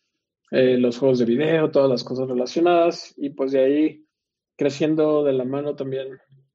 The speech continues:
pues, por un lado con mi padre, por otro lado con una, una mamá y un papá también muy emprendedores, siempre,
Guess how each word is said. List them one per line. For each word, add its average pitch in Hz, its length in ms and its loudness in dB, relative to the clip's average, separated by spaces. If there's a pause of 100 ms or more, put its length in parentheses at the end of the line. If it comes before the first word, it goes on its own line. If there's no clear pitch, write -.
(680)
pues, 135 160 -8
por 151 120 -6
un 143 60 -4
lado 143 160 0
con 143 140 -6
mi 135 100 -2
padre, 165 320 0
por 143 140 -8
otro 135 180 -6
lado 139 260 -2
con 135 140 -10
una, 131 380 -10 (320)
una 143 220 -4
mamá 139 400 -2
y 135 140 -2
un 127 180 -6
papá 135 380 -6
también 135 320 -6
muy 139 300 -2
emprendedores, 131 720 -2
siempre, 127 640 -6